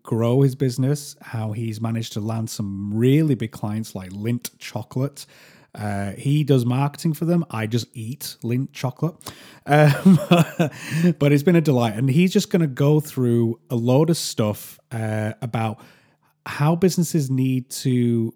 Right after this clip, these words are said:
grow, um, how, what they should be looking out for. And we talk about things like structure and processes, and he really talked about values a lot, which is really interesting to me. So I think that's gonna be a really good episode for you guys to listen to.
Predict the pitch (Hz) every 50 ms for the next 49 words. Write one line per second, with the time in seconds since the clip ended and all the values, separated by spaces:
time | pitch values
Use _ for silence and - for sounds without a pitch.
0 | _ - - 127 113 113 107 110 127 165 202 180 - - - 110 113 113 113 110
1 | 117 113 - - 127 123 127 127 107 113 120 151 160 - 180 160 - 170 165 135
2 | 123 131 - 127 117 120 143 160 - - - 120 104 98 92 - - - _ _
3 | - 143 170 - 185 165 151 147 139 135 156 143 131 123 104 - - - - -
4 | 147 131 - - - - 131 113 104 98 95 92 92 92 - - - 127 131 131
5 | 127 131 131 127 - - - 117 104 101 - - - 107 101 98 98 95 95 95
6 | - 101 92 90 - - - - - - - - 131 - - - - 98 98 -
7 | 131 190 262 349 - - - - - 208 226 202 143 123 113 120 117 139 170 185
8 | 175 175 165 151 117 123 110 101 95 92 98 - - 120 110 110 117 120 117 110
9 | 110 113 - - 110 - - 117 107 98 - - 123 95 92 92 95 - - -
10 | 110 107 120 123 - 190 185 170 175 - 151 - - 147 131 131 123 113 113 117
11 | 120 139 160 175 214 214 180 170 131 120 117 - - - 117 101 101 - 110 101
12 | 104 98 104 98 101 101 - - 101 95 - 98 98 92 - - 113 - - -